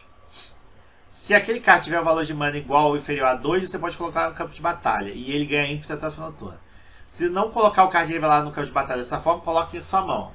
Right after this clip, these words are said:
Coloque o restante no fundo do seu Grimório em, uma, em ordem altera-, aleatória. Engraçada essa carta, hein?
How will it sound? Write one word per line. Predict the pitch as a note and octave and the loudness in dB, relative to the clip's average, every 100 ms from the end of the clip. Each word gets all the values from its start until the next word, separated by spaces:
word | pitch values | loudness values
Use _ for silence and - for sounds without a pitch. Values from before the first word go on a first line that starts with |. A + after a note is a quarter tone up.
| - | -6
Coloque | C#3+ C#3+ D3+ | -2 -2 -2
o | |
restante | D3+ - D#3 D3+ | -6 -6 -12 -10
no | D3+ | -12
fundo | D3 | -10
do | D3+ | -10
seu | D#3+ | -8
Grimório | D3+ D3 D3 D3 | -6 -2 -4 -4
em, | D#3 D#3 | -12 -10
uma, | E3+ E3 | -6 -6
em | D#3+ | -2
ordem | D3 D3 D3 | 2 2 2
altera-, | D3+ D3 D#3 D#3+ - - - - | -6 -4 -2 -2 -6 -20 -20 -14
aleatória. | B2 C3+ E3 - A2 F2+ F2+ - - - - - - - - - - - - - - - - - - | -6 -2 -2 -2 -8 -8 -10 -18 -20 -20 -20 -20 -20 -20 -20 -20 -20 -20 -20 -20 -20 -20 -20 -20 -20
Engraçada | A#2 D#3 G#3+ - - B2+ B2 | -6 -4 -4 -6 -2 -2 -4
essa | - | -12
carta, | A2+ - A2 - | -10 -4 -4 -6
hein? | G#2+ | -20